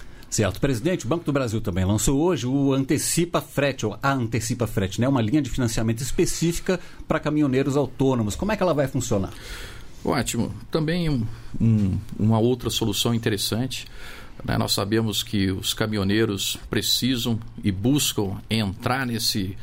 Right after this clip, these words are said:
Speaker 2: nesse meio financeiro pra saírem da mão dos, ah, dos agiotas, né? Ou dos, ah,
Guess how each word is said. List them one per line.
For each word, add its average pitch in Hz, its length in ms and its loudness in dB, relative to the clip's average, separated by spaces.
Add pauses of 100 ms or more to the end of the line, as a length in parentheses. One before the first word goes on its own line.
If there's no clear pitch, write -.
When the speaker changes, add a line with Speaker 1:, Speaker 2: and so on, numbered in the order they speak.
(320)
Speaker 2:
nesse 107 300 2
meio 104 180 2
financeiro 110 560 0 (160)
pra 117 120 0
saírem 135 500 0
da 117 160 0
mão 107 380 2
dos, 101 420 2 (400)
ah, 98 400 0
dos 113 220 0
agiotas, 123 600 0
né? 120 260 0 (100)
Ou 127 260 4
dos, 113 420 2 (460)
ah, 104 800 2